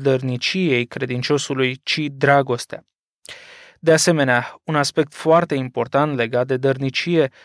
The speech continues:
este acela că ea reflectă spiritul părtășiei credincioșilor în cadrul trupului lui Hristos, care este biserica. Am văzut, deci, că Dumnezeu ridică această întrebare pentru evreii din timpul lui Maleahi,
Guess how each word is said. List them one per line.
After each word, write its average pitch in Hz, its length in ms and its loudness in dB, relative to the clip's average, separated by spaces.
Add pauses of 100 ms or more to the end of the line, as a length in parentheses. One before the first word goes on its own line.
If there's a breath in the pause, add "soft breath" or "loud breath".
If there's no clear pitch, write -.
(160 soft breath)
este 160 220 -2
acela 190 300 2
că 165 120 0
ea 170 220 4
reflectă 196 500 2
spiritul 160 680 -2
părtășiei 139 640 0
credincioșilor 147 840 0
în 131 100 -2
cadrul 139 380 2
trupului 151 520 -2
lui 135 200 -2
Hristos, 139 680 0
care 135 220 2
este 131 400 0
biserica. 131 640 -2 (1400 loud breath)
Am 175 200 4
văzut, 165 340 4
deci, - 440 -8
că 151 140 0
Dumnezeu 156 600 2
ridică 156 400 0
această 147 360 -2
întrebare 143 520 4
pentru 131 320 -2
evreii 143 340 2
din 131 200 -6
timpul 156 320 -4
lui 135 120 0
Maleahi, 131 640 0